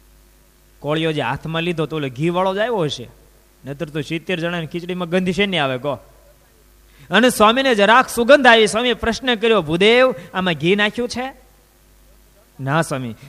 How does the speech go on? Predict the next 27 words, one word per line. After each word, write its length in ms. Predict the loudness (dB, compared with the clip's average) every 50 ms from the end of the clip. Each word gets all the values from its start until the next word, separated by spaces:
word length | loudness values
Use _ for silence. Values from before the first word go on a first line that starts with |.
| -20 -14
સ્વામી 180 | -10 -10 -10 -8
કે, 100 | -10 -12
"પણ 160 | -12 -12 -12
સુગંધ 480 | -14 -12 -14 -6 -2 0 0 2 2 2
ગંધ 280 | 4 4 4 6 6
આવે 260 | 6 6 6 4 2 0
છે 140 | -2 -6
તો?" 220 | -6 -6 -8 -10 -12 -18 _ _ _ _ _ _ -14
"અ, 120 | -14 -14
સ્વામી, 280 | -8 -6 -4 -2 -2 -4
ઠાકોરજીને 640 | -4 -4 -4 -4 -2 -2 -4 -4 -4 -4 -6 -6 -4
ધરાવીને 360 | -4 -2 -2 -2 -2 -4 -6
એમાં 320 | -6 -6 -6 -4 -6 -6
નાખ્યું 320 | -8 -10 -10 -12 -14 -18 -18
હતું." 160 | -20 -20 -20 _ _ _ _ _ _ _ _ -16
સ્વામી 160 | -16 -14 -14
ઊભા 220 | -12 -10 -8 -8 -8
થઈ 160 | -10 -12 -16
ગયા, 140 | -16 -20 -20 _ _ _ _ _ _ _ _ _ _ _ _ _ _ _ _ _ _ _ _ _ _ _ _ _ -20 -12 -12
"આ 80 | -10 -10
ખીચડી 340 | -10 -12 -12 -10 -10 -8
ન 140 | -8 -8 -8
જમાય." 280 | -10 -12 -14 -16 -18 -20 -20 _ _ _ _ _ _ _ _ _ _ _ _ _ -4
બધાએ 280 | 2 6 8 8 8 8
સંતોને 400 | 4 0 -2 0 -2 -2 -2 0
કીધું, 220 | 2 2 2 2
"સંતો, 640 | 2 2 0 0 2 4 6 8 8 8 6 4